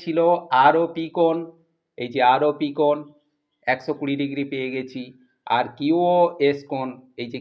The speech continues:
কিউওএস কোণ একশো কুড়ি ডিগ্রি আমরা পেয়ে গেছি। তাহলে অঙ্কটা আশা করি ক্লিয়ারলি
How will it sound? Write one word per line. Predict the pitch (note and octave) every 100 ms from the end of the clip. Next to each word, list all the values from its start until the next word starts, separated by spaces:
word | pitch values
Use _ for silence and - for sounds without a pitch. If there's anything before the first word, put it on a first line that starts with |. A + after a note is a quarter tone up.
| -
কিউওএস | C3+ D3 D3 C#3+ C#3+ C#3 A#2 A#2+
কোণ | A#2+ A2 G#2+ _ - A#2
একশো | A#2+ C3
কুড়ি | - A#2 A2+
ডিগ্রি | G#2+ A#2 C3
আমরা | A2+ G#2+ G#2+
পেয়ে | F#2+ F2+
গেছি। | - _ _ _ _ _
তাহলে | A#2 B2+ A#2+
অঙ্কটা | B2+ B2+ C#3 D3 C3
আশা | - C3+
করি | C#3 C#3+
ক্লিয়ারলি | C#3 B2+ B2 A#2+